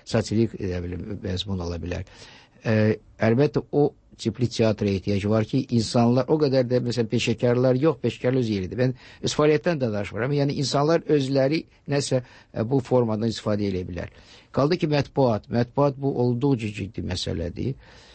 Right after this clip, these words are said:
E, biz, məsələn, dərbi masa keçirdəcəyik bilavasitə mətbuat məsələlərindən. Bizim üçün, e, məsələn, əsas, e, məramına müəyyən, e, məruzəçi üçün belə bir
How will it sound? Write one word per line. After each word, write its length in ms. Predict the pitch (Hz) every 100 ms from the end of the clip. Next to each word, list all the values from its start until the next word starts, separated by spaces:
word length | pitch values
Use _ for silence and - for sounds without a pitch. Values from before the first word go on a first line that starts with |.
| - -
E, 220 | 127 107
biz, 160 | 120 117
məsələn, 440 | 117 110 117 113 -
dərbi 360 | 107 110 110 113
masa 440 | 110 104 - 107 101
keçirdəcəyik 760 | - 98 101 95 101 110 104
bilavasitə 580 | 104 104 95 92 - 95 - -
mətbuat 600 | 95 95 - 101 95 -
məsələlərindən. 640 | 92 - 85 90 95 113 117
Bizim 220 | 117 113
üçün, 160 | 101 -
e, 180 | - 98 98 98
məsələn, 400 | 98 98 98 92
əsas, 400 | 104 - 104 - - - - _
e, 220 | - 95 95 - - _ _ _
məramına 460 | 98 98 92 95 95
müəyyən, 480 | 98 87 87 85 82
e, 300 | 82 101 98 90
məruzəçi 600 | - 90 92 90 - 101
üçün 160 | 90 87
belə 240 | 95 101 -
bir 300 | 101 92 92